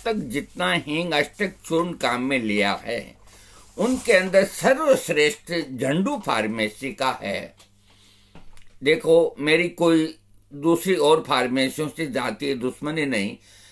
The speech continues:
लेकिन एक तो झंडू बाम, उसके टक्कर की अब तक कोई बाम नहीं निकली,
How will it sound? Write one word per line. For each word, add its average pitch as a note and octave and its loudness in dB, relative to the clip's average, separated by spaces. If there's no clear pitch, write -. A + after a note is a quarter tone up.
लेकिन F3 2
एक F#3+ 2
तो G#3 4
झंडू D#3 2
बाम, C#3 4
उसके F#3+ -2
टक्कर G3 0
की G3 0
अब E3 4
तक F3 0
कोई E3 6
बाम B2+ 2
नहीं B2 2
निकली, A2+ -6